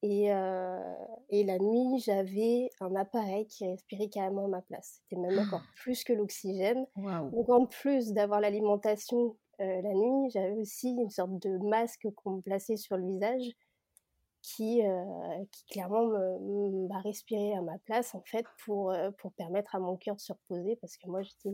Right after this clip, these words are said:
Speaker 1: heu, beaucoup, beaucoup trop fatiguée. Et puis, j'étais en cure d'antibiotiques en continu parce que, heu, les traitements, enfin, les antibiotiques, ils faisaient plus effet. Donc là, il fallait que ça soit sur du continu.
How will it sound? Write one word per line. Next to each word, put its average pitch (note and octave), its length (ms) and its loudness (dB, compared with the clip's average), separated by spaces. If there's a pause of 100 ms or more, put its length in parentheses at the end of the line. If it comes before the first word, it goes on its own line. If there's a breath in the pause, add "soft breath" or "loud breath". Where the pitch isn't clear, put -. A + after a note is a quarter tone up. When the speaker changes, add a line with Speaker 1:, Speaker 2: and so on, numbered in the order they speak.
(100)
Speaker 1:
heu, - 80 -8 (100)
beaucoup, G3 120 -12 (160)
beaucoup - 300 -14
trop G#3 180 -6
fatiguée. G3 560 -8 (1600)
Et A3 140 4
puis, A3 240 -6
j'étais G3+ 260 4
en G3+ 160 4
cure G#3+ 220 0
d'antibiotiques G3+ 640 0
en F#3+ 100 2
continu G3+ 520 -2 (1200)
parce E3+ 240 -12
que, - 140 -10
heu, F#3+ 300 0
les F#3 120 -2
traitements, G#3 500 2
enfin, G#3 180 -2
les F3+ 140 0
antibiotiques, G3 560 -4
ils G3+ 60 -8
faisaient F#3 260 -4
plus G3+ 180 -2
effet. G#3 300 0
Donc F#3 200 -4
là, F#3+ 80 0
il G3 100 -2
fallait F3+ 240 -2
que F3+ 200 -6
ça F3+ 160 -10
soit G#3+ 160 -4
sur G3+ 200 -6
du G3 140 -6
continu. G3+ 720 0